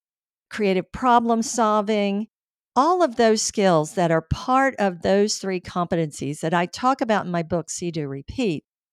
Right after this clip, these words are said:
are very important for anybody in this kind of space. You know, the bottom line is that the inevitability and potential of the freelance gig slash side hustle economy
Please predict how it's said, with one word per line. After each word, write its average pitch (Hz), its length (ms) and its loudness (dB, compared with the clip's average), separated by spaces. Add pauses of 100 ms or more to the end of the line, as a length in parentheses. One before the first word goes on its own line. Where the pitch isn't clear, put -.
are 208 240 -2
very 302 380 2
important 294 500 0
for - 120 -4
anybody 180 760 2 (400)
in 196 200 4
this 170 220 0
kind 160 340 -2
of - 80 -10
space. - 680 -6 (880)
You 247 100 2
know, 247 100 8
the 226 120 4
bottom 349 400 4
line 214 440 4
is 160 280 2
that 175 180 2
the 180 160 0
inevitability 220 880 2
and 156 100 0
potential 196 840 2
of 165 160 -4
the 156 160 -2
freelance 240 720 2
gig 202 480 0
slash 175 480 0
side 190 440 0
hustle 185 500 -4
economy 165 840 -4